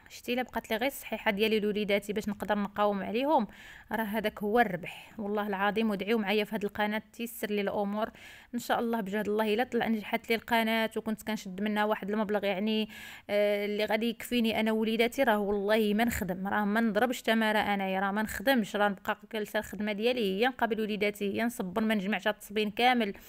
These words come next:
ونبقى الحاجه اللي طاحت نصبنها ونسيق داري ونخمل داري ونطيب لولادي ونعجل ليهم ونحفظهم ونقريهم ونحفظهم ونقريهم. المهم سمحوا لي، ونديهم المدرسه ونجيبهم. يعني هذه هي الخدمه ديالي، هذه في حد ذاتها راها وظيفه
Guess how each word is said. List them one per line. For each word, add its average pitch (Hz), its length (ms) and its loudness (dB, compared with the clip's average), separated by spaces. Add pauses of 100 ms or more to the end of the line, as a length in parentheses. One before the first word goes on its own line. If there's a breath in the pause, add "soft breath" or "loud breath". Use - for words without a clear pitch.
(420 loud breath)
ونبقى 220 360 -4
الحاجه 214 260 0
اللي 214 100 2
طاحت - 280 -2
نصبنها 220 520 -2
ونسيق 226 540 -2
داري 233 360 6
ونخمل 226 480 0
داري 240 360 4
ونطيب 220 440 0
لولادي 226 480 2
ونعجل 208 380 0
ليهم 233 420 2
ونحفظهم 233 760 0
ونقريهم 233 800 2
ونحفظهم 226 760 -2
ونقريهم. 202 600 0 (600 loud breath)
المهم 214 280 -2
سمحوا 214 300 -4
لي، 196 260 -4 (760)
ونديهم 208 380 -2
المدرسه 208 580 2
ونجيبهم. 226 640 2 (460 loud breath)
يعني 233 340 2
هذه 233 100 0
هي 240 160 4
الخدمه 214 340 0
ديالي، 202 340 2
هذه 214 120 2
في 220 100 -4
حد 190 320 -2
ذاتها 254 300 4
راها 233 220 6
وظيفه 220 600 4